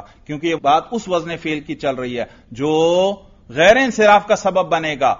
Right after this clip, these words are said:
और ये जाहिर सी बात है किसी इसम में पाया जाएगा, तो वो इसम क्या हुआ? मौजून हुआ, या यूं कहो वो क्या हुआ? मा काना अला वज़्निल फ़ेल हुआ। तो मा काना अला वज़्निल फ़ेल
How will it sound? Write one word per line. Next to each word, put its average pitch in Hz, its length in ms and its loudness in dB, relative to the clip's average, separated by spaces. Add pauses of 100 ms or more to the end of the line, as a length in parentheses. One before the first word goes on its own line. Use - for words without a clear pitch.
(200)
और 151 120 2
ये 180 220 -4
जाहिर 143 380 -2
सी 196 160 -8
बात 127 260 2
है 190 60 -2
किसी 208 260 -8
इसम 269 380 -2
में 277 180 -2
पाया 233 240 6
जाएगा, 196 380 2
तो 170 120 -8
वो 175 120 -6
इसम 190 300 -8
क्या 180 180 2
हुआ? 185 320 2 (480)
मौजून 143 720 -4
हुआ, 117 340 -6 (220)
या 139 100 0
यूं 147 180 -4
कहो 147 180 -4
वो 123 220 -8
क्या 151 200 0
हुआ? 151 320 0 (260)
मा 139 180 0
काना 170 360 0
अला 160 280 4
वज़्निल 139 400 -2
फ़ेल 131 260 -10
हुआ। 113 320 -8 (240)
तो 151 100 -6
मा 143 220 0
काना 165 360 -2
अला 139 260 4
वज़्निल 135 400 -4
फ़ेल 160 380 -4